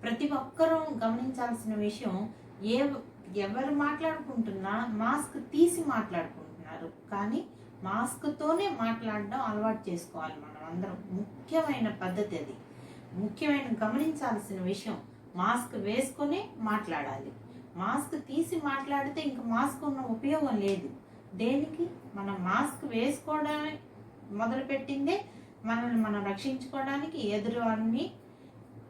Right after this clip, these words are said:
సే-, సేఫ్ సైడ్‌లో ఉంచడానికి కదా. అందుకని మాస్క్ వేసుకున్నప్పుడు దాన్ని చేతితో పట్టుకొని ముందు వెనక్కి జరపడం కానీ, తీయడం కానీ, ఇలా ఏమీ చేయకూడదు. ఇంటికి వచ్చిన తర్వాతే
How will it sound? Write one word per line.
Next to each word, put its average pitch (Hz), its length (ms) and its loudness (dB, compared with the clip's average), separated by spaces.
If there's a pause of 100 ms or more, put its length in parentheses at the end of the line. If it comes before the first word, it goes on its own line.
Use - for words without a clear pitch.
(300)
సే-, 220 280 2 (440)
సేఫ్ 247 340 4
సైడ్‌లో 226 340 4
ఉంచడానికి 208 640 2
కదా. 160 240 -2 (260)
అందుకని 240 460 0 (100)
మాస్క్ 220 340 -2
వేసుకున్నప్పుడు 220 720 -2 (140)
దాన్ని 185 300 -2 (180)
చేతితో 214 340 -2
పట్టుకొని 247 480 -4 (260)
ముందు 196 300 0
వెనక్కి 220 400 0
జరపడం 247 520 0
కానీ, 277 280 0 (180)
తీయడం 220 500 2
కానీ, 269 280 0 (260)
ఇలా 208 200 2 (240)
ఏమీ 226 260 2 (140)
చేయకూడదు. 185 440 0 (500)
ఇంటికి 214 280 0
వచ్చిన 208 320 -2
తర్వాతే 214 460 -4